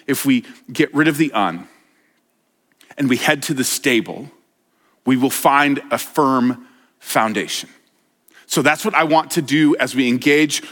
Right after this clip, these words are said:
with the Christmas series in our unstable time. This morning, we will be in Matthew, Matthew chapter one, eighteen through twenty-five. You can follow along with me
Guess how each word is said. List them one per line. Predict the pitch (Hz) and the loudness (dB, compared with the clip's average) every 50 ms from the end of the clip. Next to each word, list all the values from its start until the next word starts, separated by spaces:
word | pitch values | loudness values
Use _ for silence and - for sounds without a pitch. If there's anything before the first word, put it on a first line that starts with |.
| - _ | -12 _
with | - 135 143 143 139 - - - - _ - | 2 2 2 2 0 -4 -16 -20 -20 _ -2
the | 139 | -2
Christmas | 135 - - - 170 147 - - 156 147 143 131 - - - - - _ _ _ _ _ _ | -2 -2 -2 -2 0 0 0 -2 0 0 0 0 -2 -4 -6 -8 -14 _ _ _ _ _ _
series | - - - - - 151 131 127 127 120 117 120 - | -6 -4 -2 0 2 4 4 4 4 4 2 0 -2
in | - - 135 120 | -4 -4 -2 0
our | 117 113 113 - - | 0 0 -2 -2 0
unstable | 123 123 123 123 127 127 120 - - - - _ - - - - - 127 120 117 120 117 | 0 0 2 2 0 0 -2 -6 -14 -20 -20 _ -8 -6 -6 0 2 2 2 2 2 0
time. | 110 - - 107 98 90 98 | -2 -2 -2 -2 -2 -2 -4
This | 104 - - | -6 -4 -2
morning, | 143 147 151 151 123 107 92 90 82 | 0 2 2 2 2 0 -4 -6 -6
we | 113 123 135 135 | -2 0 0 2
will | 131 131 | 2 0
be | 113 131 127 117 | 2 2 2 2
in | 107 107 110 110 | 2 2 2 4
Matthew, | 123 123 120 127 - - - 160 160 170 175 170 - - _ _ _ _ _ _ _ _ _ _ _ _ - - - | 4 2 2 0 -4 -8 -4 -2 -2 -2 -2 -4 -8 -16 _ _ _ _ _ _ _ _ _ _ _ _ -20 -12 -6
Matthew | 107 117 107 104 - - 127 | -4 -4 -4 -4 -4 -6 -6
chapter | 107 - - - 110 - - 127 107 | -4 -2 -2 -2 -4 -2 -4 -4 -4
one, | 104 104 107 101 95 92 90 95 104 101 - - - - - _ _ _ - | -2 -2 -2 -2 -2 -2 -4 -6 -8 -10 -14 -20 -20 -20 -20 _ _ _ -2
eighteen | 139 131 127 123 - 135 123 113 110 | -2 -2 -2 -2 -2 -2 0 -2 -2
through | - 113 104 | -4 -6 -6
twenty-five. | - - - - 135 123 - - 110 104 101 - - - - - _ _ - - - - 127 110 113 117 107 101 | -6 -6 -4 -4 -4 -2 -2 -4 -4 -6 -6 -10 -14 -20 -20 -20 _ _ -18 -14 -4 -2 0 2 2 2 0 -2
You | 101 104 | -4 -6
can | - 107 | -8 -8
follow | 95 - - 117 104 104 98 80 80 | -6 -2 -2 0 0 0 -2 -2 -4
along | 95 98 101 98 101 101 | -2 -2 -2 -2 -2 -4
with | 98 90 - | -6 -8 -8
me | 98 90 90 90 80 - | -10 -10 -10 -10 -14 -18